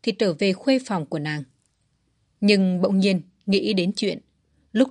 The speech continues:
trước, nàng sống dưới thân phận là nhi tử của tộc trưởng, nên ở lại trong tòa nhà tồi tàn đó. Bây giờ, nàng đã khôi phục lại thân phận nữ nhi,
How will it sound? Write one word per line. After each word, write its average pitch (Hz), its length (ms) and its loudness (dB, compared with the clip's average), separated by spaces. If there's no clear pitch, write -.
trước, 269 240 0
nàng 240 180 4
sống 226 320 0
dưới 226 120 2
thân 226 180 -2
phận 175 300 -4
là 185 80 -2
nhi 247 320 2
tử 170 240 0
của 185 200 2
tộc - 320 -4
trưởng, 175 220 0
nên 202 220 4
ở 185 120 0
lại 170 240 -2
trong 220 180 -2
tòa 190 140 -2
nhà 165 280 -2
tồi 185 160 0
tàn 160 280 -4
đó. 156 280 -6
Bây 202 140 2
giờ, 170 240 0
nàng 233 160 4
đã 220 160 0
khôi 285 140 0
phục 202 180 -2
lại 175 180 -6
thân 220 160 -4
phận 190 300 -6
nữ 190 100 0
nhi, 202 360 0